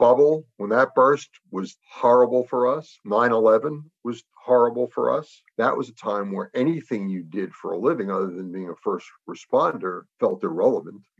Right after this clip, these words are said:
The next time for us, as I said, was the dot-com bubble burst. The time after that was the two thousand eight, two thousand nine financial crisis. And then this pandemic, Marco, was a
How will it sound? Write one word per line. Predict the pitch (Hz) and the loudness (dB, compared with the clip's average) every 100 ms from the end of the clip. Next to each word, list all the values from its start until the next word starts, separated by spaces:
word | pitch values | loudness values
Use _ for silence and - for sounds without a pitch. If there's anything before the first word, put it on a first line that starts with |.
| 135 | -8
The | 107 101 | -8 -8
next | 101 120 127 - | -4 -2 -2 -4
time | - 131 117 110 | -4 -2 -2 -2
for | 113 107 | 2 2
us, | 110 | 2
as | 107 92 | -6 -10
I | |
said, | 92 101 | -8 -8
was | 92 | -8
the | 92 | -10
dot-com | 87 95 104 _ 104 95 - _ | -4 -4 -4 _ -12 -12 -14 _
bubble | 95 92 - - | -8 -6 -8 -2
burst. | 107 107 - - | 0 0 -2 -18
The | 90 | -18
time | - 95 98 98 | -12 -10 -8 -8
after | 92 - 92 | -10 -10 -10
that | 104 113 113 - | -4 -2 -2 -6
was | 135 - 95 92 90 - | -10 -8 -8 -10 -12 -20
the | - | -20
two | - 98 | -16 -12
thousand | 95 90 - 185 | -10 -10 -12 -14
eight, | 90 85 - | -16 -16 -16
two | 98 | -14
thousand | 92 87 - 85 | -10 -12 -14 -16
nine | 85 87 87 | -14 -14 -14
financial | 85 82 78 - - | -16 -14 -16 -20 -2
crisis. | 131 139 127 - 120 - _ _ _ _ - | 0 0 -4 -12 -12 -12 _ _ _ _ -6
And | 113 107 | -2 0
then | 104 101 101 101 107 | -2 -2 -6 -12 -16
this | 101 120 113 - - _ | -10 -8 -8 -14 -20 _
pandemic, | 110 98 98 113 185 220 - | -12 -10 -8 -6 -6 -10 -14
Marco, | 80 - 104 | -14 -12 -10
was | 98 104 | -8 -8
a | 95 | -10